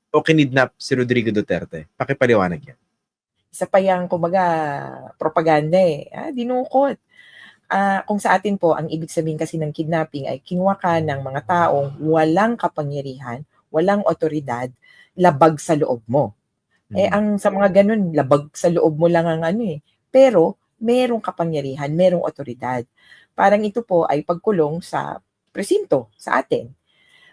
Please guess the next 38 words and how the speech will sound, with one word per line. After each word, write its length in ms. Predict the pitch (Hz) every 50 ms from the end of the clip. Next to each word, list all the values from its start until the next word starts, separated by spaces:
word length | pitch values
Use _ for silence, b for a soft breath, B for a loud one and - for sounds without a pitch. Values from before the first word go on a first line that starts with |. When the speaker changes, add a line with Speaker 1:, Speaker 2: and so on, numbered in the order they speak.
| b b
Speaker 2:
Ah, 320 | - - 180 175 175 160
at 80 | 175 -
hindi 240 | 247 233 254 240
mo 80 | 214 208
naman 240 | 208 196 190 190 185
natin 240 | 180 175 - 185 175
kine-question 640 | - 175 175 170 170 165 156 - - - 170 160
na, 240 | 156 147 143 - -
"Oh, 160 | - 359 370
sino 240 | - - 392 381 277
ba 80 | 269 269
tong 160 | - 269 262
pulis 320 | - 240 226 208 196 - - 185
na 80 | 175 175
to? 240 | - 151 131 131
May 240 | 131 151 220 247 226
otoridad 480 | - 170 - 170 160 156 151 147 143 143
ka 160 | - - 127
ba? 160 | 131 147 185
May 240 | 240 294 269 202 156
batas 400 | 139 147 - - 131 - - -
ba?" 240 | 127 123 143 165 185 _ _ b b b b b b b b b b b
Speaker 1:
Hmm. 160 | b 98 98 101
Speaker 2:
The 80 | 156 156
Rome 240 | 156 185 220 226 220
Statute 480 | - - 190 180 180 - - 180 185
itself 400 | - 151 - - 226 220 214 -
says, 560 | - - 170 147 156 170 175 - - - - _ _ _ _ _ _ _ _ -
um, 480 | 160 156 151 147 147 151 147 147 147 - _ _
the 240 | - - 143 143 139 _ -
court 240 | - 165 185 190 -
was 160 | 208 202 -
established, 720 | - - - 190 180 180 165 165 175 208 220 - - -
the 80 | 147 139
detention 480 | 139 135 - 202 220 220 - 190 165
facility 400 | - 160 - - 151 151 147 -
was 160 | 156 147 147 -
established, 640 | 139 - - - 139 135 135 135 - 208 - -